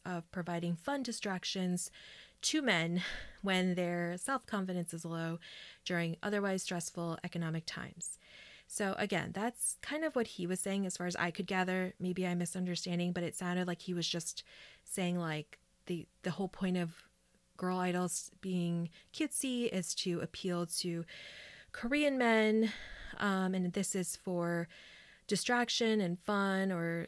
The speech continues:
something to look forward to outside of their sad, economically difficult lives. So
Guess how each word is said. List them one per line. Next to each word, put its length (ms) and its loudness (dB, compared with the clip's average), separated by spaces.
something 760 0
to 140 -4
look 160 -8
forward 300 2
to 380 0
outside 420 0
of 160 0
their 200 0
sad, 540 0
economically 560 -2
difficult 540 -4
lives. 480 -4
So 480 4